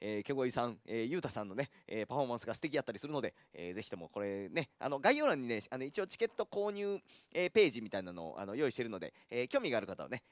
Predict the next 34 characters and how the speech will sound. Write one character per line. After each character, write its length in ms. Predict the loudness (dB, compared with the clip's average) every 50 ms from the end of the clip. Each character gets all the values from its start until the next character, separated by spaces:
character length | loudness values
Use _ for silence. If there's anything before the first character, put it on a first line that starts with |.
| _
え 100 | -12 -10
ー、 40 | -8
覗 220 | -8 -8 -8 -6 -8
い 60 | -8
て 120 | -6 -8
い 100 | -8 -6
た 80 | -4 -6
だ 100 | -6 -6
け 100 | -6 -6
ま 140 | -6 -6 -8
す 80 | -8
と 140 | _ -8 -8
思 260 | -6 -6 -6 -4 -4
い 100 | -4 -4
ま 360 | -6 -8 -8 -6 -2 -2 -2
す。 300 | -2 -4 -8 -14 -16 -14
は 80 | -12 -12
い、 40 | -12 -12 _ _ -10
今 100 | -8 -8
日 20 | -8
は 60 | -8
こ 100 | -8 -6
れ 80 | -6 -6
を 40 | -8
貼 180 | -8 -10 -12
っ 20 | -10
て 120 | -8 -10
お 60 | -10
き 100 | -8 -6
ま 100 | -6 -6
す、 100 | -6 -6
こ 80 | -10 -14
こ 80 | -14
に。 80 | -14 -16